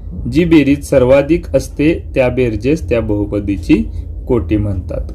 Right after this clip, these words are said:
उदाहरण घेऊया म्हणजे तुम्हाला हे सविस्तर समजेल. आता इथे एक बहुपदी दिलेली आहे.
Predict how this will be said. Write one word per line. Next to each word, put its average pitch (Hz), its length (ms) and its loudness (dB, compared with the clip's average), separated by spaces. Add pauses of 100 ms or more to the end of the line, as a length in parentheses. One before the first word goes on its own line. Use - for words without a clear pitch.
उदाहरण 123 540 2
घेऊया 135 320 2
म्हणजे 120 320 -2
तुम्हाला 117 340 -4
हे 113 140 -2
सविस्तर 110 520 -4
समजेल. 113 480 -2 (520)
आता 113 180 0
इथे 135 300 2
एक 156 180 2
बहुपदी 151 500 4
दिलेली 156 360 4
आहे. 156 280 4